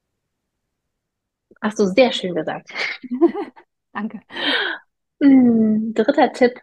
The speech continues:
Speaker 1: ist noch, das hilft mir ganz, ganz oft in sehr vielen Situationen, wo ich einfach merke, darauf kann ich keinen Einfluss nehmen.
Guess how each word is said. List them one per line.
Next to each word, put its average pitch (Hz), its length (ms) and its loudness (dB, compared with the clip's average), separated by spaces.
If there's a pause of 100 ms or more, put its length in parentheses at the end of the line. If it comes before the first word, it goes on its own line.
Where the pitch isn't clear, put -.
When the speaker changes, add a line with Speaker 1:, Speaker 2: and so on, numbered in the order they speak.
(100)
Speaker 1:
ist 214 220 -4
noch, 208 200 2 (1120)
das 202 180 0
hilft 214 300 2
mir 247 460 2 (1200)
ganz, 233 340 -2
ganz 214 200 2
oft 202 220 0
in 208 140 0
sehr 220 180 4
vielen 226 240 0
Situationen, 208 580 0
wo 208 60 0
ich 208 120 -2
einfach 208 240 -4
merke, 214 260 -2
darauf 208 260 0
kann 226 180 -6
ich - 100 -20
keinen 220 180 -8
Einfluss 208 400 -8
nehmen. 208 320 -12